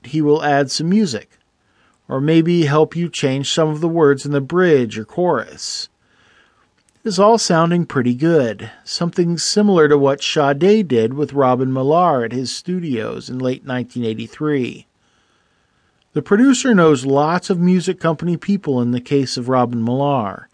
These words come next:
and he was a royalty manager at a major record company.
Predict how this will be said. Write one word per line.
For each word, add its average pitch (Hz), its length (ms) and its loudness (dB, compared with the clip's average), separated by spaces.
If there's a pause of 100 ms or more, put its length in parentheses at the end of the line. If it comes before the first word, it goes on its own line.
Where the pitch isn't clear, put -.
(460)
and 135 120 -6
he 180 100 4
was 208 200 4
a 180 60 2
royalty 175 720 2
manager 120 680 -2
at 135 120 0
a 123 40 0
major 147 460 -2
record 147 400 -2
company. 104 600 -10